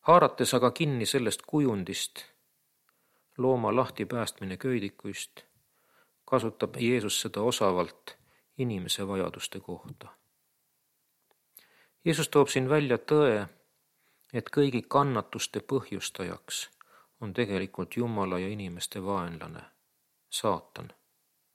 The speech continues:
Kõrvalepõikena öeldes, ka koroonaviiruse võime julgesti saatana kapsaaeda asetada.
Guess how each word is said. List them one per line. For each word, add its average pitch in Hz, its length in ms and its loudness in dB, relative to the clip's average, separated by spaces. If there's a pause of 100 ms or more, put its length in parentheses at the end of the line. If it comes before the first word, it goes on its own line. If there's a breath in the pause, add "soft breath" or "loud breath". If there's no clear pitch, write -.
(1600)
Kõrvalepõikena 123 880 4
öeldes, 104 380 -4 (920 loud breath)
ka 110 520 4
koroonaviiruse 113 1120 2 (540 soft breath)
võime 104 220 0
julgesti 98 720 -2 (180 soft breath)
saatana 87 680 0
kapsaaeda 90 800 -6
asetada. - 580 -14